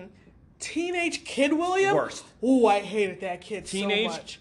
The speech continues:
Speaker 2: teenage kid
Speaker 1: We are
Speaker 2: William.
Speaker 1: lucky we didn't have a podcast then because I hated that
Speaker 2: Oh,
Speaker 1: kid.
Speaker 2: I know. I know. Look, we both hated him, okay?
Speaker 1: Yeah.
Speaker 2: You don't take credit for hating him on your own, okay? We both
Speaker 1: <laughs>
Speaker 2: hated him.
Speaker 1: That's true.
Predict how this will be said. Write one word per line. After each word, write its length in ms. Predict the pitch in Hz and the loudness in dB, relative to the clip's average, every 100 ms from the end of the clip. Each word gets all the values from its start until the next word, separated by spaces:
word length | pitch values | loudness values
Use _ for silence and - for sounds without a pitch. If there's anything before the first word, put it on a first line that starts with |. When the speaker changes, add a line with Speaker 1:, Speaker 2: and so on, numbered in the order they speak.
| - | -16
Speaker 2:
teenage 460 | - 220 233 240 - | -8 -2 -2 -4 0
kid 180 | 214 | 2
Speaker 1:
We 60 | 294 | 6
are 40 | |
Speaker 2:
William. 260 | 247 165 254 | 6 6 4
Speaker 1:
lucky 160 | - 247 | 2 -2
we 120 | 233 | -4
didn't 180 | 233 214 | -6 -6
have 100 | 214 | -10
a 40 | |
podcast 720 | - - 269 254 254 214 180 - | -14 -8 -4 -4 -6 -8 -8 -8
then 200 | 185 185 | -8 -8
because 200 | 165 170 | -8 -6
I 160 | 190 | -6
hated 400 | 190 175 185 165 | -6 -6 -8 -8
that 160 | 185 170 | -8 -6
Speaker 2:
Oh, 160 | 139 120 | -2 4
Speaker 1:
kid. 160 | 320 254 | 6 6
Speaker 2:
I 60 | |
know. 140 | 104 - - | 2 -4 -8
I 100 | 120 | -4
know. 340 | 123 123 101 90 - _ _ _ _ - | -2 -2 -4 -10 -20 _ _ _ _ -6
Look, 160 | 156 | -2
we 100 | 160 | -2
both 240 | 160 143 135 | -2 -4 -4
hated 240 | 110 107 | -8 -8
him, 140 | 95 | -10
okay? 280 | 98 131 131 | -8 0 0
Speaker 1:
Yeah. 140 | 165 135 | 0 -4
Speaker 2:
You 100 | 135 | -4
don't 240 | 151 147 | -2 -2
take 200 | 180 170 | 0 0
credit 200 | 170 151 | 2 2
for 80 | 156 | 2
hating 220 | 160 151 | 2 2
him 140 | 156 | 2
on 120 | 143 139 | 2 0
your 140 | 139 | 0
own, 280 | 131 104 98 - - - _ | 0 -2 -8 -14 -14 -16 _
okay? 380 | 127 131 131 135 | -10 -2 -2 0
We 160 | 143 269 | 0 0
both 260 | 160 165 | 2 2
Speaker 1:
<laughs> 60 | 165 | 4
Speaker 2:
hated 260 | 233 320 | 6 6
him. 140 | - 131 | 2 -4
Speaker 1:
That's 180 | - | -8
true. 120 | - | -10